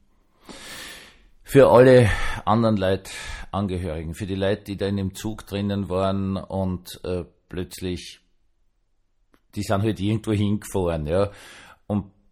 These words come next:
plötzlich Zeugen einer unfassbaren Gewalttat werden und dahingehend natürlich auch schwerst schockiert sind. Ich möchte für all diese beten,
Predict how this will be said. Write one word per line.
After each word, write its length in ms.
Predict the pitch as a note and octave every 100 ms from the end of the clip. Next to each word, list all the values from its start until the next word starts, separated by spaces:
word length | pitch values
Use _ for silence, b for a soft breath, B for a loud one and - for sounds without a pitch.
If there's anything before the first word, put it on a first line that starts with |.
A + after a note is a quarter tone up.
| _
plötzlich 460 | G#2+ G#2+ - G#2 -
Zeugen 440 | F#2+ F2 G#2 G#2+
einer 200 | F2 G2+
unfassbaren 840 | G#2+ A#2 - E2+ F2+ - F#2 F#2+
Gewalttat 920 | F2 E2 D2+ F2+ F#2 - D#2+ D#2 D2+
werden 840 | D2 D#2+ F#2+ G#2+ B2 A#2+ A#2+ A2 b b b b _ _
und 240 | G2+ F#2+ F#2
dahingehend 840 | F#2+ G2 F#2 D#2+ F2 F2 F2 D#2+ - - - _ _ _
natürlich 560 | E2 F2+ F#2+ F2+ D2+ G#1
auch 140 | D#2+
schwerst 380 | - C#2 C#2 -
schockiert 400 | D2 - - -
sind. 240 | - - -
Ich 120 | G2
möchte 360 | G#2 A2 - G2+
für 200 | - -
all 180 | F#2+ F#2+
diese 300 | G2 E2 D#2+
beten, 640 | - D#2 - - C#2+